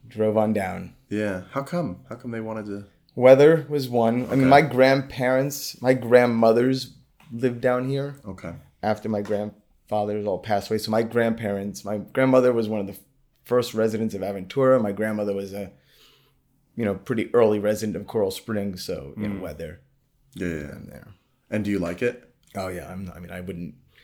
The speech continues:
Speaker 1: I couldn't imagine moving anywhere.
Speaker 2: Yeah.
Speaker 1: Just because a proximity to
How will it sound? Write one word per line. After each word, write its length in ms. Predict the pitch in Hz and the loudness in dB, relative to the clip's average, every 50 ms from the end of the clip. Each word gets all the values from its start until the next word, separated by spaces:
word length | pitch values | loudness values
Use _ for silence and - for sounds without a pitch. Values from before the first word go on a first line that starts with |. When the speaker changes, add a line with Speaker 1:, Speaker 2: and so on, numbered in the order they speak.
| _ - - - - - | _ -20 -20 -18 -2 -2
Speaker 1:
I 80 | - 151 | 0 4
couldn't 180 | - 190 156 | 4 6 6
imagine 520 | 131 123 117 117 113 120 120 117 123 123 117 | 6 6 4 6 4 4 4 2 0 -2 -2
moving 440 | 117 113 104 110 110 107 95 90 - - | -2 -2 -2 -2 -2 -2 -4 -8 -8 -8
anywhere. 680 | 101 104 107 104 101 107 110 120 127 139 135 - - _ _ _ - | -6 -4 -4 -4 -2 -2 -2 -2 -2 -4 -6 -8 -14 _ _ _ -12
Speaker 2:
Yeah. 280 | 147 107 92 85 82 87 - - _ _ | -8 -6 -6 -6 -6 -10 -14 -18 _ _
Speaker 1:
Just 280 | - 123 113 113 - - | 4 4 4 4 2 -2
because 520 | 123 113 - 123 113 113 104 104 - - _ _ - | -6 -2 2 2 2 2 2 -2 -10 -16 _ _ 2
a 160 | 113 107 104 | 2 2 2
proximity 640 | 101 - 120 110 110 - - 139 123 113 107 113 110 | 0 0 0 0 0 2 0 2 2 2 0 0 -2
to 420 | 95 - - 113 104 98 95 90 | -4 -6 -8 -8 -8 -8 -10 -14